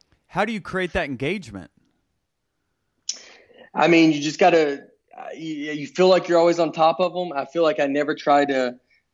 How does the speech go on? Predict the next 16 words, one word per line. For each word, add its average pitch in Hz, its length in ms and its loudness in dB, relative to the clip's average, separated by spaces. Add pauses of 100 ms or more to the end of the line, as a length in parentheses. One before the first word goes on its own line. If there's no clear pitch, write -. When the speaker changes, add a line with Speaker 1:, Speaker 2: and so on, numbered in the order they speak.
(360)
Speaker 2:
you 156 120 0
know, 131 180 4
like, 135 160 2
I, 147 240 6
I - 20 6
don't 160 200 4
ever 151 200 2
leave 143 640 0
too 165 240 0
much. 147 440 2
Like, 139 180 0
that's 170 240 2
the, 170 180 -6
never 156 440 -4
being 160 180 2
too 165 120 -6